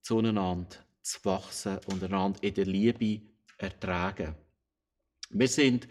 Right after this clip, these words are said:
als Kirche gefordert, die verschiedenen Generations zu verstehen und sie nicht abzuschreiben. Ja, die Jungen halt, ja, die Postmodernen wieder, ja,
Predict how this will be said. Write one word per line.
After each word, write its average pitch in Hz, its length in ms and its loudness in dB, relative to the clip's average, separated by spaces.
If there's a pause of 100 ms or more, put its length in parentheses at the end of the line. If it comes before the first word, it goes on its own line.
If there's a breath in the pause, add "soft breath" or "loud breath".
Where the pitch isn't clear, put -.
(420 loud breath)
als 110 340 4
Kirche 147 260 4
gefordert, 123 580 2
die 107 80 -2
verschiedenen 113 600 -2 (440 loud breath)
Generations 101 1120 -2
zu - 140 -14
verstehen 113 680 2 (680 soft breath)
und 104 180 0
sie 110 120 2
nicht 98 140 4
abzuschreiben. 87 840 -2
Ja, 110 300 2
die 110 180 -4
Jungen 98 340 -2
halt, 95 300 -8
ja, 110 180 4
die 104 140 -4
Postmodernen 95 840 -8
wieder, - 280 -12
ja, 113 380 0